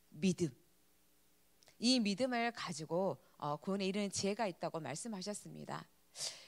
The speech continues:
여러분들이 있는 현장은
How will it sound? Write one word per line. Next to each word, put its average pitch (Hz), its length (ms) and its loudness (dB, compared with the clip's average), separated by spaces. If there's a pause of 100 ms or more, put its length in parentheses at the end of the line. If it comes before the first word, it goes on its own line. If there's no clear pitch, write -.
(120)
여러분들이 285 720 10
있는 226 500 2
현장은 185 800 0